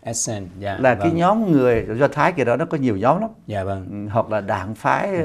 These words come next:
Speaker 2: ờ,
Speaker 1: vâng.
Speaker 2: về nhỏ nhỏ đó.
Speaker 1: Tại vì con thường nghe, chắc là quý vị hay nghe, chúng con nghe nhiều nhóm Pharisee thì hay, hay nghe
Speaker 2: Ờ,
Speaker 1: nhiều, thì đó
Speaker 2: Pharisee
Speaker 1: cũng là
Speaker 2: là,
Speaker 1: một loại nhóm đó, phải không
Speaker 2: Pharisee
Speaker 1: cha?
Speaker 2: là có thể nói là mạnh nhất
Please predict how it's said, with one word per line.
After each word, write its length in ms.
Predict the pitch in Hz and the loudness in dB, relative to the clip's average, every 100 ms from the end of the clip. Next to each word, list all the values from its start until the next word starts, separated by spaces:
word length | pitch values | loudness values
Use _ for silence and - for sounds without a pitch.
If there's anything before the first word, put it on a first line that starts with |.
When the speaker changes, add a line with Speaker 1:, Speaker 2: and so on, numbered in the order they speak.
| 135 | -2
Speaker 2:
ờ, 180 | 123 120 | -2 -2
Speaker 1:
vâng. 120 | 113 | -4
Speaker 2:
về 160 | 110 | -4
nhỏ 160 | 113 104 | -2 -4
nhỏ 320 | 98 85 87 | -4 -6 -6
đó. 80 | 131 - | -10 -4
Speaker 1:
Tại 120 | 123 | 0
vì 120 | 123 | 2
con 240 | 120 147 143 | 4 2 4
thường 240 | 139 123 | 2 2
nghe, 220 | 127 135 131 | 4 2 2
chắc 180 | 170 147 | 0 6
là 760 | 120 110 107 107 104 104 104 92 | 8 8 4 2 0 -2 -4 -4
quý 100 | 147 | -2
vị 180 | 139 113 | 0 0
hay 160 | 117 127 | 0 -2
nghe, 580 | 127 127 127 123 123 | -2 -2 -2 -4 -4
chúng 160 | 120 143 | -6 -4
con 140 | 135 | -2
nghe 140 | 127 123 | -2 -2
nhiều 160 | 117 95 | -4 -4
nhóm 420 | 92 107 147 143 - | -4 -4 -4 -8 0
Pharisee 480 | 139 135 - 160 147 123 | 4 4 8 12 12 10
thì 120 | - 107 | 2 0
hay, 100 | 123 | 2
hay 180 | 139 | 2
nghe 180 | 143 139 | 4 4
Speaker 2:
Ờ, 60 | 131 | 4
Speaker 1:
nhiều, 200 | 120 101 | 4 2
thì 120 | 113 | 2
đó 40 | 135 | 6
Speaker 2:
Pharisee 160 | 131 147 | 8 8
Speaker 1:
cũng 100 | 190 | 8
là 80 | 143 | 8
Speaker 2:
là, 60 | |
Speaker 1:
một 100 | 123 117 | 8 8
loại 340 | 117 82 110 | 6 4 0
nhóm 140 | 107 | 2
đó, 60 | 110 | 4
phải 80 | 139 | 4
không 80 | 143 | 4
Speaker 2:
Pharisee 240 | 147 143 | 4 6
Speaker 1:
cha? 60 | 135 | 6
Speaker 2:
là 220 | 123 107 | 4 2
có 120 | 101 143 | 0 -4
thể 180 | 113 | -4
nói 220 | 92 104 143 | -4 -4 -4
là 140 | 110 | -4
mạnh 220 | 110 120 - | 0 0 2
nhất 200 | 147 214 | 4 4